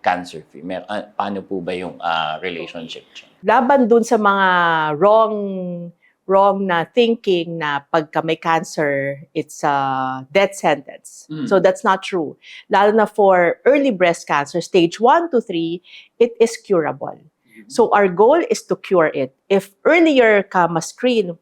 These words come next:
Speaker 2: you get stage one, stage two, the chances of, um, cure is very high. The chances of recurrence is very low. Once we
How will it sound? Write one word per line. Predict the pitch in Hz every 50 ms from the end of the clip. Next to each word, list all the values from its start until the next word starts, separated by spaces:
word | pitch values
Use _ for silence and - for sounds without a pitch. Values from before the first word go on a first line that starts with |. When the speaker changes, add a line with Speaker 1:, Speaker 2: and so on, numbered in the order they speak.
| _ _ _
Speaker 2:
you | - 175
get | 165 175 170 165 - -
stage | - - 208 208 202 -
one, | - 214 196 196 196
stage | 196 - 196 165 165 - - -
two, | _ 196 185 175 165 160 160 _ _ - - _ -
the | 180 185
chances | 185 - 240 220 226 233 247 233 233 - -
of, | 196 190 185 185 180 - _ _ _ _ _ _ _ _ - 180
um, | 170 180 180 -
cure | - - 277 285 - 415 480
is | - - -
very | 185 190 170 170 175 160
high. | 151 165 160 160 170
The | 170 180 180
chances | - - 202 190 196 214 -
of | 247 - -
recurrence | 262 254 262 - 226 185 170 160 156 160 -
is | - 165 -
very | 160 160 147 135 143 147 147
low. | 147 139 123 - - _ _ 180
Once | 214 240 262 262 262 262 -
we | 220 226 214 214 202 196 190 185 185 185 180 175 190